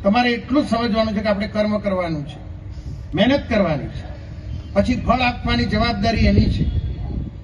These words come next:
આપણે જેવું કર્મ કર્યું હશે, જેટલી મહેનત કરી હશે, એટલું ફળ મળશે સાહેબ. એની, એના આશીર્વાદથી ચોક્કસ આપણને એનું સાચું પરિણામ મળશે.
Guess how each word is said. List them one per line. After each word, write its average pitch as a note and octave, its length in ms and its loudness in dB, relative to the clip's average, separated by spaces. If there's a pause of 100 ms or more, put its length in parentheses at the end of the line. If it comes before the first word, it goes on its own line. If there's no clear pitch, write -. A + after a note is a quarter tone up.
(140)
આપણે A#3+ 240 2
જેવું A#3+ 360 0
કર્મ A#3 300 -2
કર્યું B3+ 300 0
હશે, F3+ 260 -6 (720)
જેટલી G#3 320 0
મહેનત G#3 380 2
કરી A#3+ 220 2
હશે, F#3 280 -2 (880)
એટલું F#3 280 -6
ફળ F#3 180 -2
મળશે D#3 320 -6
સાહેબ. B2 260 -10 (1300)
એની, C4 180 6 (140)
એના B3 180 2
આશીર્વાદથી A#3+ 680 0
ચોક્કસ A3 520 -4 (420)
આપણને B3 380 2
એનું A#3 340 0
સાચું G3 440 0
પરિણામ G3+ 380 4
મળશે. C3 300 -6